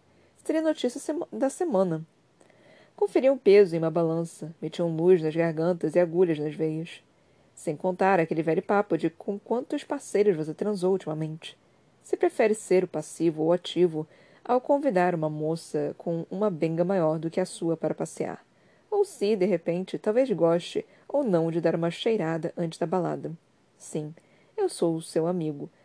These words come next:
Pode me contar essas coisas. Depois de tudo isso, o sangue era catalogado para não haver erro na hora dos exames. Com todo esse suporte, as pessoas se sentiam mais confor-, confiantes na hora de darem o seu melhor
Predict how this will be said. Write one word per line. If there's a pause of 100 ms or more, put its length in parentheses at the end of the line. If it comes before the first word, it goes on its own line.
(140)
Pode
me
contar
essas
coisas. (720)
Depois
de
tudo
isso,
o
sangue
era
catalogado
para
não
haver
erro
na
hora
dos
exames. (800)
Com
todo
esse
suporte, (220)
as
pessoas
se
sentiam
mais
confor-, (100)
confiantes
na
hora
de
darem
o
seu
melhor